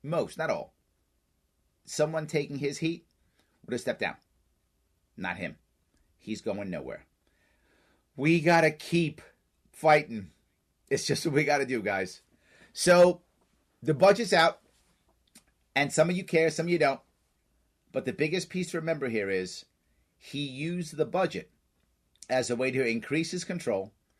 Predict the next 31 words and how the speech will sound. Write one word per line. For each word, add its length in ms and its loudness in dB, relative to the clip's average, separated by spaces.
to 140 0
attack 380 -2
his 160 -2
enemies, 500 -6
to 120 -2
solidify 460 0
his 80 0
position, 540 -6
and 120 0
to 60 0
try 220 -2
to 100 2
make 240 -4
him 280 -4
even 380 -2
more 680 2
defensible. 680 -4
Because 300 0
most 300 0
of 60 -16
the 60 -2
money 340 0
he 140 -2
brought 280 0
in, 240 0
he's 220 -8
gonna 120 -2
be 100 -2
divvying 340 -4
back 220 0
out. 240 -2